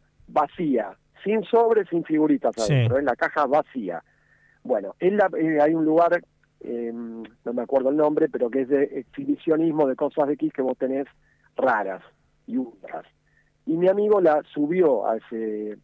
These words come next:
Speaker 1: a ese grupo, no me acuerdo el nombre, ¿no? La subió y lo vende todo el mundo esas cosas. Él subió la caja de figuritas vacía nacional de Kiss, de las figuritas de Kiss Argentina, la caja, eh, nada más, seguimos repitiendo esto porque es importante.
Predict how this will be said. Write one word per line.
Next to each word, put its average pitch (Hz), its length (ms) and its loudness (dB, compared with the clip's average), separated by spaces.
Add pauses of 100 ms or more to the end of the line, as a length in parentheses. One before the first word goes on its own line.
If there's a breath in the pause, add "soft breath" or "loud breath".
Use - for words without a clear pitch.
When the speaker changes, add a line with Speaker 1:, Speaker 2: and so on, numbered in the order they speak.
(120)
Speaker 1:
a 127 80 -2
ese 120 220 -8
grupo, 127 380 -6
no 117 100 -8
me 117 80 -6
acuerdo 117 320 -4
el 110 80 -10
nombre, 92 280 -14
¿no? 185 180 -6 (200)
La 151 140 0
subió 240 420 0 (100)
y - 80 -4
lo 143 120 2
vende 175 240 2
todo 160 160 4
el 143 80 0
mundo 139 300 0
esas 104 180 -14
cosas. 98 380 -14 (640)
Él 190 200 0
subió 185 220 2
la 175 100 4
caja 165 300 -2
de 151 80 0
figuritas 165 480 0
vacía 156 420 0
nacional 170 640 2 (440)
de 127 120 -4
Kiss, - 240 0
de 123 380 -4
las 123 300 -4
figuritas 151 340 0
de 151 80 -8
Kiss 190 220 -10
Argentina, 120 460 -6
la 254 120 -4
caja, - 380 -6
eh, 240 60 -14
nada 220 160 -10
más, 202 180 -14
seguimos 190 320 -14
repitiendo 131 440 -6
esto - 180 -4
porque 117 160 -8
es 107 60 -14
importante. 101 540 -12